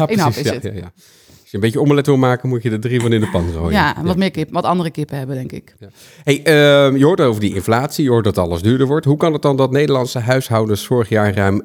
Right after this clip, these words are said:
Speaker 1: vierendertig miljard euro op een spaar-, of een bankrekening hebben gezet?
Speaker 2: <laughs> Vorig jaar zag de wereld er nog heel anders uit, denk ik.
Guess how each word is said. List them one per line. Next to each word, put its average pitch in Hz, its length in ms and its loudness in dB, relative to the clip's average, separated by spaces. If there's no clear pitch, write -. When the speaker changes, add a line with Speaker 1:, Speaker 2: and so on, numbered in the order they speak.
Speaker 1:
vierendertig 147 840 -2
miljard 123 280 2
euro 139 260 2
op 113 120 0
een 104 100 0
spaar-, 143 480 0
of 107 120 -4
een 107 100 -2
bankrekening 101 580 -2
hebben 90 180 -6
gezet? 127 300 -8
Speaker 2:
<laughs> 165 80 -12
Vorig 220 220 -4
jaar 202 220 2
zag 196 120 0
de 202 80 -8
wereld 190 220 -2
er 202 60 -2
nog 196 80 -4
heel 208 200 2
anders 220 240 2
uit, 165 160 2
denk 170 180 -2
ik. 165 320 -8